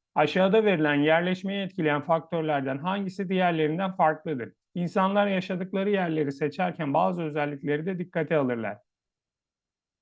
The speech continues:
Hangisi bu faktörlerden değildir diyor. Su kaynakları doğal faktör, iklim şartları doğal faktör, bitki fa-,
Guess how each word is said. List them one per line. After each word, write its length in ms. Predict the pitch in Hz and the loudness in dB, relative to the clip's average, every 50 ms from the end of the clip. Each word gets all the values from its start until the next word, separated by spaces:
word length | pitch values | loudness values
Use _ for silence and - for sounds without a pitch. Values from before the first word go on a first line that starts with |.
| _ _ | _ _
Hangisi 500 | 160 202 214 220 214 196 185 - 180 165 | 0 2 2 2 2 0 -2 -4 -4 -6
bu 60 | 185 | -6
faktörlerden 920 | 185 - 185 170 170 - - 151 143 143 147 175 151 160 196 202 208 196 | 0 2 2 2 2 2 0 2 2 4 2 2 0 0 -2 -2 -2 -2
değildir 380 | 185 185 175 160 135 135 117 113 | -4 -4 -4 -4 -4 -6 -6 -6
diyor. 160 | 113 110 107 | -6 -8 -8
Su 220 | 110 - - 214 | -8 -10 -10 -4
kaynakları 680 | - 214 185 180 170 151 147 143 - 143 147 165 185 175 | 0 0 0 2 2 0 -2 -2 0 0 0 0 0 0
doğal 240 | 180 175 165 165 156 | 2 4 4 4 4
faktör, 480 | 156 151 131 117 113 - - 143 165 | 2 0 0 0 -2 -4 -4 -2 -2
iklim 360 | 185 175 156 - 175 170 170 165 | -2 -4 -6 -4 -6 -6 -6 -4
şartları 680 | - 156 135 127 - - - 131 123 143 165 175 160 147 | -2 -2 -2 -2 -4 -6 -8 -4 -2 -2 -2 -2 0 0
doğal 240 | 156 151 147 139 | 2 2 2 0
faktör, 560 | 139 - 131 117 117 113 - - 160 175 170 156 | 0 -2 -4 -4 -4 -6 -6 -4 -4 -2 -2 -4
bitki 260 | 160 151 - - 147 | -6 -6 -6 -10 -6
fa-, 320 | 127 151 131 135 135 - | -4 -2 -2 -2 -4 -6